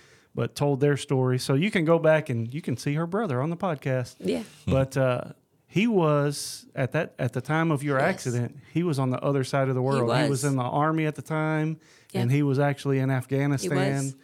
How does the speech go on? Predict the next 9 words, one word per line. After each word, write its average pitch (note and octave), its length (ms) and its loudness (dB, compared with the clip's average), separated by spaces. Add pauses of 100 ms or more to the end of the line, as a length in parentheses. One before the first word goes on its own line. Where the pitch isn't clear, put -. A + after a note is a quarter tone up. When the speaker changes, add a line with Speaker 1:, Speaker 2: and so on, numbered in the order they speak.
Speaker 2:
yeah. - 60 -20 (220)
Speaker 1:
deployed C3 440 -2
to C3 80 -2
Afghanistan B2 640 -2
at A2+ 100 -4
that A#2 160 -4
time. A#2+ 320 -4
And A2+ 300 -4 (560)
I'm, - 160 -4